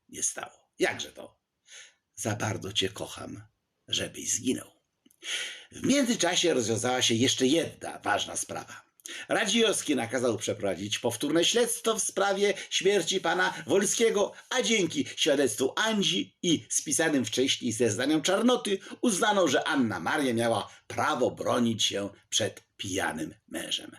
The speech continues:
Zaś sama śmierć szlachcica była skutkiem nieszczęśliwego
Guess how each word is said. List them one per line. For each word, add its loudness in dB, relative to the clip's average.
Zaś 0
sama 0
śmierć 2
szlachcica -2
była 0
skutkiem -6
nieszczęśliwego -4